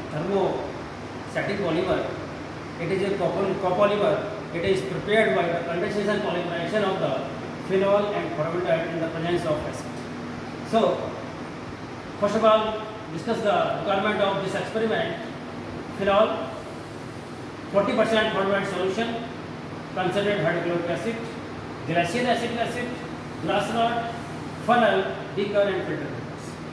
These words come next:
and few amount of distilled water for washing purpose. So, we are al-, already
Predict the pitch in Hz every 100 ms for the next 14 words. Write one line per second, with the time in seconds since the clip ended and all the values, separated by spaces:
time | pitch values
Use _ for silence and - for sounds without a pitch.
0 | - - - - - 370 370 381 - -
1 | - - - 262 254 214 196 185 170 185
2 | 160 139 156 151 - - - 185 170 -
3 | - - - - - - - - - -
4 | 175 175 165 147 - - - - - -
5 | - - - - - - 262 - - -
6 | - - - - - - 175 226 214 208
7 | 202 202 190 214 226 226 180